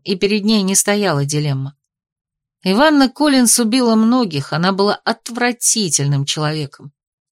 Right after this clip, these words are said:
Неизвестно, сколько ещё людей пострадали бы от её рук, если бы Беккер не покончил с ней. Конечно, самосуд плох,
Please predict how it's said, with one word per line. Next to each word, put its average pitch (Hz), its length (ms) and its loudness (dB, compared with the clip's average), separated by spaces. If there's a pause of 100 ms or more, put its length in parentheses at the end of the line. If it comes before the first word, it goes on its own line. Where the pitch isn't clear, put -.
(220)
Неизвестно, 233 800 2
сколько 180 380 -2
ещё 156 240 0
людей 196 380 0
пострадали 180 600 -2
бы 160 140 -2
от 160 120 -4
её 185 240 0
рук, 262 260 -4 (460)
если 208 360 2
бы 190 140 2
Беккер 175 500 -2
не 170 120 -2
покончил 147 560 -6
с - 140 -4
ней. 139 220 -12 (1000)
Конечно, 285 560 0
самосуд 226 560 -2
плох, - 400 -10